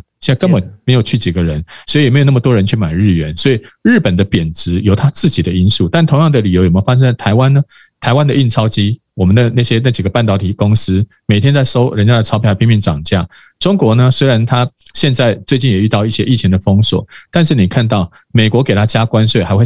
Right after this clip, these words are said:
Speaker 1: 卡到自己，所以日本的产业实力跟台湾跟大陆它有一些不太一样的地方。那我们进口的东西，我们台湾当然也有一些国营事业帮忙我们把电价跟天然气价给挡下来，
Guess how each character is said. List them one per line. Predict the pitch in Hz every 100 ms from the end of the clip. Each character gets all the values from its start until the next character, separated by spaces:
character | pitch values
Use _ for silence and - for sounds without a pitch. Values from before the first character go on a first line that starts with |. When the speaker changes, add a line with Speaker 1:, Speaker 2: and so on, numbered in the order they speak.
| -
Speaker 1:
卡 | - 90
到 | 107
自 | 98 95
己， | - 87 113 _ -
所 | - 160
以 | 131 -
日 | 220 185
本 | 98
的 | 85
产 | 92 - 95
业 | 110
实 | - - 95
力 | 107 90 _ _
跟 | - 131
台 | - 107
湾 | 110 120
跟 | 120 117
大 | 127 110
陆 | 110 87 _ -
它 | 151
有 | 120 87
一 |
些 | - 104
不 | 98
太 | 123
一 | 98
样 | 98
的 | 85
地 | 90 87
方。 | 87 85 101 -
那 | 151
我 | 110
们 | 110 117 - - -
进 | 180
口 | 135 95
的 | 98
东 | 113 117
西， | 113 107 98
我 | 95
们 | 113
台 | 117
湾 | 113 113
当 | 120
然 | 113
也 | 98
有 | 98
一 | 85
些 | 98 98
国 | 104 98
营 | 104 98
事 | 101 107
业 | 98 92 - _ -
帮 | 143
忙 | 131 110
我 |
们 | 90
把 | 101 80
电 | - 120 98
价 | 110 95
跟 | 101 98
天 | 98 117
然 | 98
气 | 104 98
价 | 101
给 | 92
挡 | 90 85
下 | 78 120
来， | 87